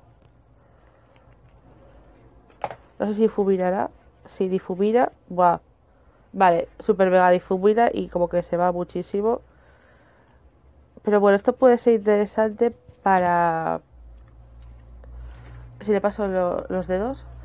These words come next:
para hacer, bueno,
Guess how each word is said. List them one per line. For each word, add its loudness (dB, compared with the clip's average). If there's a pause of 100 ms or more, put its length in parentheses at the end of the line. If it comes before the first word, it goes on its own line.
(520)
para 4
hacer, -2 (560)
bueno, -4